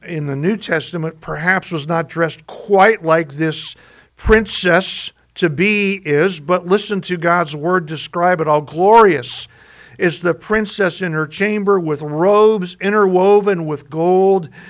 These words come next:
In many color robes she is led to the king." Excuse me, I've jumped ahead. Uh, "with her virgin companions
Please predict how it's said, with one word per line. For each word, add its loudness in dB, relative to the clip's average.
In -4
many 0
color -2
robes 0
she -8
is -6
led -2
to -4
the -6
king." -8
Excuse -16
me, -10
I've -10
jumped -14
ahead. -10
Uh, -8
"with -8
her -6
virgin -6
companions -6